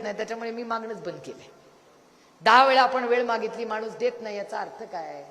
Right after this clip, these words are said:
समजून घ्या सुप्रिया सुळे, त्यांना वेळ द्यायचा नाही,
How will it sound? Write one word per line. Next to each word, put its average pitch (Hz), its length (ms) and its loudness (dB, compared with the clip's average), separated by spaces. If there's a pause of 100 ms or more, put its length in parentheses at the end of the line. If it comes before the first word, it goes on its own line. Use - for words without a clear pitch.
(120)
समजून 214 380 -12
घ्या 196 140 -6
सुप्रिया 170 400 -10
सुळे, 165 300 -16
त्यांना 165 260 -14
वेळ 190 180 -12
द्यायचा 185 300 -14
नाही, 175 600 -14